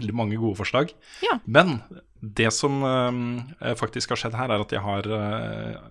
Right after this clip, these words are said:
Speaker 1: eh, registrert meg på og lastet ned til Apple T V, eh, Crunchyroll. Så jeg
Speaker 2: Hei!
Speaker 1: tenkte jeg skulle begynne på, på, eh, My Hero, eh, Academia,
Speaker 2: Akademia.
Speaker 1: var det den het?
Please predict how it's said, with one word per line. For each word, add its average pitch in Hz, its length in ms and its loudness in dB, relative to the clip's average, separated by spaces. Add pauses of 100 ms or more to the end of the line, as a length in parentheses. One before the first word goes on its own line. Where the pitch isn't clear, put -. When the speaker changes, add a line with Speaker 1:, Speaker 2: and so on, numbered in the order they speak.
(140)
Speaker 1:
eh, 110 400 -6
registrert 107 480 0
meg 104 120 -4
på 175 120 0
og 123 240 4
lastet 123 320 -2
ned 123 200 -2
til 123 140 -2
Apple 113 220 -4
T 120 140 0
V, 123 200 2 (380)
eh, 127 140 4
Crunchyroll. 90 640 0 (180)
Så - 160 2
jeg - 80 8
Speaker 2:
Hei! 113 160 6
Speaker 1:
tenkte 113 240 2
jeg - 160 2
skulle 107 80 0
begynne 95 240 0
på, 104 540 4 (520)
på, 110 240 -4
eh, 104 300 4
My 107 180 2
Hero, 101 340 2 (140)
eh, 104 640 -4 (100)
Academia, - 60 -16
Speaker 2:
Akademia. 240 400 2
Speaker 1:
var 160 40 -6
det 131 80 -6
den 123 80 -4
het? - 160 -12